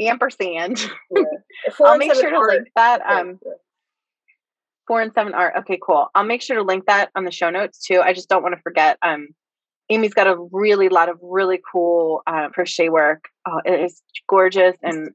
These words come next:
Speaker 1: and classy and, and, like, um,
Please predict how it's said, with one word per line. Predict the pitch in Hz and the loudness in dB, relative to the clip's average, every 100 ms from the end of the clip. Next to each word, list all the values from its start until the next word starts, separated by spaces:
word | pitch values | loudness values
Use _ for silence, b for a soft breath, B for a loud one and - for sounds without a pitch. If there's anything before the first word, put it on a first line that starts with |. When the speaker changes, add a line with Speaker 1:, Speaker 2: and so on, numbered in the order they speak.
| - | -8
Speaker 1:
and | 156 151 | -6 -4
classy | - 156 160 165 165 160 | -2 0 0 -2 -4 -4
and, | 156 151 - | -4 -6 -10
and, | 165 156 135 - | -8 -8 -10 -4
like, | 156 110 - | -2 -2 -2
um, | 87 78 69 | -4 -4 -12